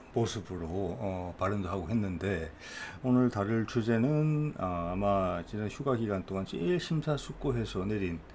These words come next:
가장 중요한 결정이 아닌가. 음, 또 단지 대통령실에만 중요한, 어, 부분이 아니고 앞으로 수년간 한반도를 큰 어떤 혼란의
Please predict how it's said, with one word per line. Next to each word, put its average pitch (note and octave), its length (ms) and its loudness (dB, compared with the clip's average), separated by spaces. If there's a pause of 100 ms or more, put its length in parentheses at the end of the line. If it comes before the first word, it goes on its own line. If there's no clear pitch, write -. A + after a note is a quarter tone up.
(280)
가장 - 480 4
중요한 A2+ 380 2
결정이 G#2 360 -4
아닌가. E2 680 -6 (420)
음, E2 240 -4 (560)
또 E2+ 420 -4 (200)
단지 G#2+ 260 0
대통령실에만 B2+ 640 0
중요한, G2+ 720 -2 (600)
어, F2+ 160 -2
부분이 A2 280 2
아니고 F2+ 500 0
앞으로 G#2 300 -2
수년간 C#3 760 2 (140)
한반도를 A#2+ 720 2 (100)
큰 D#3+ 600 4
어떤 A2 320 0
혼란의 C#3 800 6